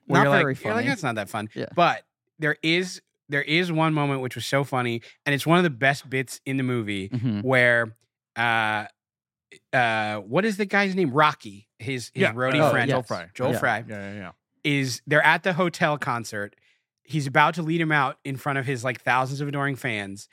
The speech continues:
Speaker 1: and he starts to give him this emotional speech of, like, you know,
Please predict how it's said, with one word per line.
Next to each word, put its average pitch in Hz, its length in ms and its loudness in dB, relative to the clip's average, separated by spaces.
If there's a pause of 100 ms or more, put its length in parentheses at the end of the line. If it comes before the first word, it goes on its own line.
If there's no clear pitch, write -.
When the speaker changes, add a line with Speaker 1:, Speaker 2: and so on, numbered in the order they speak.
(380)
Speaker 1:
and 127 120 0
he 131 200 -2
starts - 380 0
to - 60 -10
give 151 160 2
him 147 80 2
this 139 140 0
emotional 135 400 2
speech 123 380 -4
of, 117 120 -2
like, 107 320 0 (380)
you 131 100 -2
know, 127 400 2